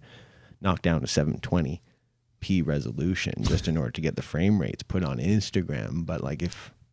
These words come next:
you want, like, that's where the YouTube page comes in. Like, I can show you, like, a five-minute video to the whole song on Tobiano, and it might even make you cry,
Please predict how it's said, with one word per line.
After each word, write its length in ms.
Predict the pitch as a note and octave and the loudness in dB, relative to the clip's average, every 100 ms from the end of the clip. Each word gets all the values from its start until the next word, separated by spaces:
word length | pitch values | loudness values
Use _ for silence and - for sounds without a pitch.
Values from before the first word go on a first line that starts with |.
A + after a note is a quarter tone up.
| _ _ - | _ _ -10
you 120 | E2+ | 2
want, 340 | G#2 A2 - | 6 6 4
like, 200 | - D#2+ | -2 -2
that's 200 | F2 E2 | -2 -2
where 80 | F2 | -2
the 160 | E2 D#2+ | -2 0
YouTube 380 | G2 G#2+ F2+ | 0 0 -4
page 300 | - E2 D#2+ | -2 -4 -2
comes 240 | - D#2 E2 | -4 -2 -2
in. 160 | D#2+ | -2
Like, 180 | D2 - - _ _ - | -4 -10 -16 _ _ -10
I 40 | - | -2
can 120 | B2+ | 0
show 120 | - | 0
you, 100 | - - | 0 -2
like, 120 | - | -8
a 40 | |
five-minute 560 | - - - E2 - G1+ | -6 -2 0 0 -2 -6
video 400 | - B1 - - - _ _ _ _ _ | -6 -6 -8 -14 -18 _ _ _ _ _
to 60 | - | -4
the 100 | - | -2
whole 240 | - B1 | 2 0
song 340 | - A1+ G1+ - _ _ _ _ _ _ | 0 -2 -4 -8 _ _ _ _ _ _
on 160 | - D2 | -8 -2
Tobiano, 560 | F2 B1+ G1+ - - - - _ _ - | -2 -2 -4 -8 -12 -16 -20 _ _ -6
and 120 | E2 | -2
it 20 | |
might 180 | C2+ C#2+ | 0 0
even 120 | D2 | -2
make 240 | G#1 - - | -4 -6 -10
you 60 | |
cry, 360 | - - B1+ | -8 -6 -6